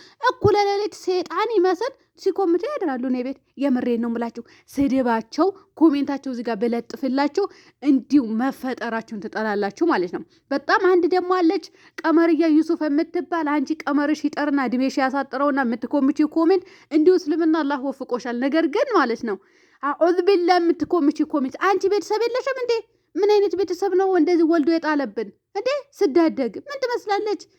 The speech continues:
የምትኮምቺው ኮሜንት? የምሬን ነው የምልሽ። በጣም ብዙ ዩቱበሮች ተማረውብሻል። በጣም ብዙ ዩቱበሮች አዛ ብለውብሻል። ስለዚህ ሰው አዛ ከሚልብሽ ራስሽን ጠንቀቅ አድርጊ። ጥሩ አይደለም እንደዛ አይነት ነገር እና፣ እ፣ ስራ ነው እየተሰራ ያለው ወይም ደግሞ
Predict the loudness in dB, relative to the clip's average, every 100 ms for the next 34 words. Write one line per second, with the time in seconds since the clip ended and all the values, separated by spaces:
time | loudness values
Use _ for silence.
0 | _ -2 0 2 0 2 2 0 -2 -2
1 | -2 2 2 2 2 2 0 0 -4 -4
2 | -2 0 0 0 0 -2 -2 -2 -4 -2
3 | -4 -6 -10 -12 -16 _ _ 0 0 2
4 | 0 2 4 4 2 2 0 -2 0 2
5 | 2 0 -2 -4 -4 -8 -6 -2 -2 -2
6 | -4 -8 _ -6 0 2 2 0 0 0
7 | 2 0 -2 0 -2 0 -2 0 -2 -2
8 | -4 -6 -4 -6 -2 0 0 0 -4 -4
9 | -4 -4 -4 -6 -6 -8 -6 -4 -4 -6
10 | -20 -8 -2 0 2 0 -2 0 4 4
11 | 4 2 -4 -6 -6 -4 -2 -2 -2 -2
12 | -4 -4 -4